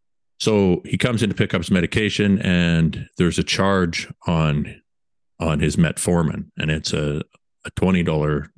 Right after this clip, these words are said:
you know, it's not very expensive, but it's twenty dollars. And I don't know what this guy's, uh, economic situation was,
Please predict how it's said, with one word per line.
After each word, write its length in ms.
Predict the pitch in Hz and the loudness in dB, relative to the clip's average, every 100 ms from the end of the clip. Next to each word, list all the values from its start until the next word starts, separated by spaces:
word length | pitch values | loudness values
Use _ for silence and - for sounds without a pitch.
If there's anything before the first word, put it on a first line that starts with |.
| - | -14
you 120 | - | -10
know, 80 | 76 - | -8 -10
it's 160 | - | -8
not 160 | 98 85 | -4 -2
very 160 | 80 | -2
expensive, 440 | 73 - 78 - 92 | -2 -4 -8 -4 -6
but 120 | - | -6
it's 100 | - | -10
twenty 280 | - 85 73 | -4 -2 0
dollars. 460 | 78 73 73 - _ _ _ _ _ _ _ - | -4 -8 -12 -20 _ _ _ _ _ _ _ -4
And 80 | 90 | 0
I 60 | |
don't 180 | 95 98 | 2 2
know 80 | 92 | 2
what 260 | 85 90 - | 2 2 0
this 220 | 82 - | -2 0
guy's, 600 | 87 80 76 78 73 - | -2 0 0 0 -2 -4
uh, 460 | 76 78 76 76 82 | -4 -2 -4 -4 -6
economic 540 | - 85 85 78 76 - | -4 -2 0 0 -2 -4
situation 540 | 95 - 76 76 - | -6 -4 -4 -6 -8
was, 300 | 80 80 - | -12 -12 -14